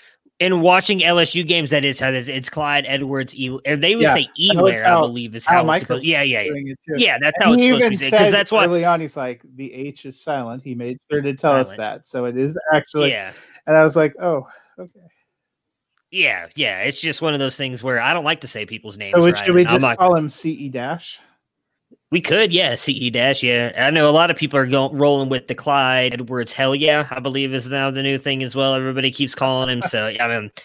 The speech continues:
Speaker 1: you got, we can call him whatever we want. I'm gonna stick with C E H, but he, he was definitely,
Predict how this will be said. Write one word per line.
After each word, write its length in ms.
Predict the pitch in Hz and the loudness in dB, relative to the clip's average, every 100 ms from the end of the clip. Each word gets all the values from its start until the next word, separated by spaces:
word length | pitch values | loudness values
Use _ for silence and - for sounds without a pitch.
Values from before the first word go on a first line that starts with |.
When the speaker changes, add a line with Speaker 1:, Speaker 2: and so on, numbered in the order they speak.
| - - - | -20 -20 -6
Speaker 1:
you 240 | 147 247 233 | 0 2 4
got, 200 | 185 190 | 2 4
we 160 | 285 | 2
can 100 | 202 | 2
call 220 | 160 151 | 2 4
him 60 | 147 | 4
whatever 260 | 135 127 123 | 4 2 0
we 80 | |
want. 200 | 123 123 | 0 2
I'm 140 | 156 254 | 2 2
gonna 140 | 180 | 0
stick 320 | - 196 180 | -2 -4 -4
with 100 | 131 | -4
C 160 | - 143 | -10 -8
E 320 | 127 123 123 | -6 -6 -4
H, 320 | 123 120 - | -2 -4 -6
but 80 | 131 | -10
he, 200 | 120 160 | -8 -6
he 100 | 156 | -4
was 220 | 190 165 131 | -4 -4 0
definitely, 640 | 147 139 139 135 131 127 | -2 -2 -6 -4 -2 -4